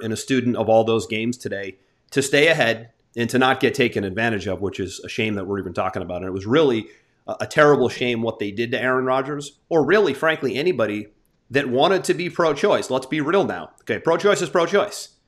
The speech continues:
right? You wanna be pro-choice for women? Great, I am. You wanna be pro-choice for medicine? Great, I am. You are,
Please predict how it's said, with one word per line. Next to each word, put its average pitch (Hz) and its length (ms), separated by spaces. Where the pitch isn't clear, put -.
right? 117 300
You 131 60
wanna 139 120
be 143 80
pro-choice 151 520
for 147 160
women? 170 260
Great, 139 300
I 135 140
am. 151 280
You 123 60
wanna 127 140
be 120 80
pro-choice 139 440
for 139 120
medicine? 151 360
Great, 139 300
I 160 140
am. 139 200
You 175 180
are, 139 260